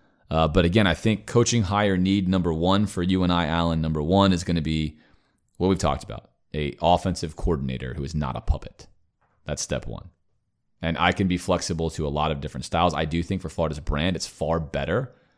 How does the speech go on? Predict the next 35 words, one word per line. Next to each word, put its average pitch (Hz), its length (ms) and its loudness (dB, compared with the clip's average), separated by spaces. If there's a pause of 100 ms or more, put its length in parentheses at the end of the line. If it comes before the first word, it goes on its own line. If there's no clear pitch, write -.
(260)
to 98 100 -2
have 82 460 -2
more 85 120 -2
of 73 60 -4
a 73 60 -6
passing-oriented 80 920 -4
style. 64 360 -8 (160)
It's 85 140 -8
what - 100 -10
the - 60 -10
state 107 280 2
wants 107 200 -2
to 104 80 -2
do. 101 100 4
It's 92 100 -2
what - 100 -6
our 64 60 -8
fans 101 460 0
want 104 140 2
to 98 40 2
do. 104 100 4
It's 98 120 0
what 92 100 -6
the 85 60 -6
culture 95 340 -2
of 69 100 -4
our 65 80 -10
school 98 500 0
is. 117 320 4
We 87 80 0
are 71 80 -2
not 85 240 0
the 85 80 -4
Big 80 180 -2
Ten. 65 240 -10